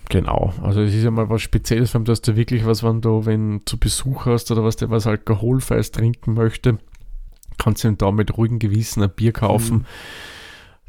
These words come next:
Speaker 1: das wirklich einen guten Geschmack hat und nicht so
Speaker 2: Ja, vor allem,
Speaker 1: dieses
Speaker 2: wenn man
Speaker 1: Maischige
Speaker 2: weiß,
Speaker 1: drin.
Speaker 2: dass wer, äh, ein Guinness gern mag.
Speaker 1: Mhm.
Speaker 2: Und ich hab, kann's nicht bestätigen, weil ich hab bisher Guinness immer nur aus der Dosen getrunken.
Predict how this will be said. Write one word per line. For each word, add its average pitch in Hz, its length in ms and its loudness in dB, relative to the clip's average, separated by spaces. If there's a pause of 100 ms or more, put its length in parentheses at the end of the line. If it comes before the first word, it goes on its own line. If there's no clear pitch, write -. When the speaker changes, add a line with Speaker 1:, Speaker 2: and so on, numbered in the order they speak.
Speaker 1:
das 107 440 0 (100)
wirklich 120 300 2
einen 110 140 2
guten 123 260 0
Geschmack - 460 0
hat 110 320 0
und 107 760 -2 (320)
nicht 117 180 2
so - 60 0
Speaker 2:
Ja, 123 60 4
vor 135 80 2
allem, 117 80 4
Speaker 1:
dieses 117 140 4
Speaker 2:
wenn - 60 2
man 85 100 4
Speaker 1:
Maischige 117 340 2
Speaker 2:
weiß, 104 260 4
Speaker 1:
drin. 143 100 2
Speaker 2:
dass 143 180 0
wer, 120 680 0 (880)
äh, - 60 -6
ein 120 160 -6
Guinness 143 340 0
gern 127 220 0
mag. 110 240 0 (380)
Speaker 1:
Mhm. 123 340 2
Speaker 2:
Und 139 200 0 (320)
ich 147 260 -2
hab, 131 320 0
kann's 135 280 0
nicht 180 160 0
bestätigen, 214 840 0 (140)
weil 127 160 0
ich 143 60 2
hab 147 160 -8
bisher 170 300 0
Guinness 170 400 -2
immer 165 200 0
nur 160 120 0
aus 147 160 0
der 147 140 -2
Dosen 190 440 0
getrunken. 139 560 0